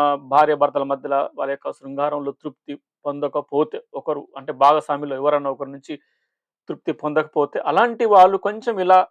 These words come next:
పక్కదారిన పట్టొచ్చు. అయినా కూడా వాళ్ళు మ్యారేజ్ రిలేషన్‌షిప్ బ్రేకప్ చేయరు వాళ్ళు. అది ఎక్స్‌ట్రీమ్ కండిషన్స్ వెళ్తే మాత్రం చేస్తారు. అంటే జనరల్‌గా చేయరు.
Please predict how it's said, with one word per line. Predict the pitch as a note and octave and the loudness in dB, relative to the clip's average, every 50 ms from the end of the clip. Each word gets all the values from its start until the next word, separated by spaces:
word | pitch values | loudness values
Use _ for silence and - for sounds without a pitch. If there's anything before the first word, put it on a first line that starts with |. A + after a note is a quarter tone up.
| _ _ _ _ _ _ _ - | _ _ _ _ _ _ _ -4
పక్కదారిన | F#3+ - - B3+ A#3+ B3 A#3+ A3 G3+ | -2 0 2 4 6 6 6 4 2
పట్టొచ్చు. | - - D3+ - - F3+ - - - C#3+ - _ _ _ _ _ _ _ _ - | 2 0 0 2 0 -2 -2 -2 -10 -14 -14 _ _ _ _ _ _ _ _ -2
అయినా | - F#3+ A3+ B3+ C4 | 0 2 4 4 4
కూడా | B3 B3 A3+ A3 A3+ | 4 4 2 2 4
వాళ్ళు | G3+ F#3 E3+ D#3+ D3+ | 4 4 4 4 2
మ్యారేజ్ | C#3+ D3 D#3 D#3+ E3 D#3 C#3+ C#3 | 0 2 2 4 2 2 0 -2
రిలేషన్‌షిప్ | C3+ C#3+ D3 D3 B2+ C#3 C3 B2 C#3 C3 A#2+ A2+ _ _ _ _ _ _ _ _ _ _ _ - | -6 -4 -6 -6 -8 -10 -16 -18 -18 -20 -20 -20 _ _ _ _ _ _ _ _ _ _ _ -12
బ్రేకప్ | C3+ B2+ C#3+ C3+ - C3 - _ _ | -6 -4 -4 -4 -6 -8 -14 _ _
చేయరు | - - - - G#2+ - - | -20 -20 -20 -20 -20 -20 -20
వాళ్ళు. | _ _ _ _ _ _ _ _ _ _ _ _ _ _ _ _ _ _ _ _ _ _ - | _ _ _ _ _ _ _ _ _ _ _ _ _ _ _ _ _ _ _ _ _ _ -6
అది | B2 D3 D#3 F#3 F#3+ F3 | -4 -2 -2 -2 -2 -2
ఎక్స్‌ట్రీమ్ | D#3+ D#3+ - - - - - C#4+ D4 D#4 D4+ C4 | -4 -6 -8 -20 -18 -10 -4 0 0 0 0 2
కండిషన్స్ | - A3 G3+ G3+ A3 A3 G3 A3+ G#3+ G#3 F#3+ - - | 0 0 0 0 -2 -2 -2 -4 -8 -8 -10 -16 -12
వెళ్తే | - D3+ D3+ D#3+ D#3+ - - | -6 -4 -4 -4 -4 -4 -6
మాత్రం | D#3 E3 E3 - - A#3+ C4+ A4+ - _ _ _ _ | -2 -2 -2 -2 -2 -6 -8 -10 -10 _ _ _ _
చేస్తారు. | - A#2+ G#2 - _ - G3 - _ _ _ _ _ _ _ _ _ _ - | -14 -14 -14 -14 _ -20 -20 -20 _ _ _ _ _ _ _ _ _ _ -4
అంటే | - A#3 C#4 F#3 C#3 _ _ - | 0 0 0 0 -2 _ _ -14
జనరల్‌గా | D#3 B2+ E3+ G#3+ C4 C#4+ C4 C#4+ - | 0 4 6 6 6 6 6 4 4
చేయరు. | - - B3 C4+ A3+ C3 | 4 2 4 4 4 2